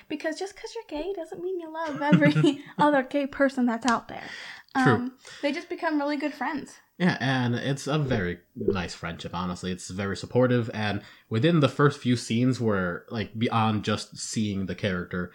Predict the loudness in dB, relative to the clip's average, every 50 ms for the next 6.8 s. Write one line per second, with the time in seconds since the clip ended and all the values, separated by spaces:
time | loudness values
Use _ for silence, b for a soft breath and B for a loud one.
0 | B B B B B B -6 -6 0 0 0 0 0 0 0 0 0 0 0 0
1 | 0 0 -2 -2 -2 -2 0 0 0 -2 -2 -4 -4 -4 -6 -6 -8 -12 -10 -10
2 | -10 -10 -12 -16 -20 _ _ _ _ -10 -8 -8 -6 -6 -8 -10 -10 -14 _ _
3 | _ _ _ _ _ _ _ -20 _ -8 -4 2 4 4 6 6 4 4 2 2
4 | 0 2 2 2 2 2 2 2 0 0 0 0 0 -2 -2 -4 B B B B
5 | B B B B B B -2 2 2 2 2 2 0 0 2 4 2 2 4 4
6 | 2 2 4 4 4 2 4 2 0 -2 -2 -2 -2 -2 -2 -4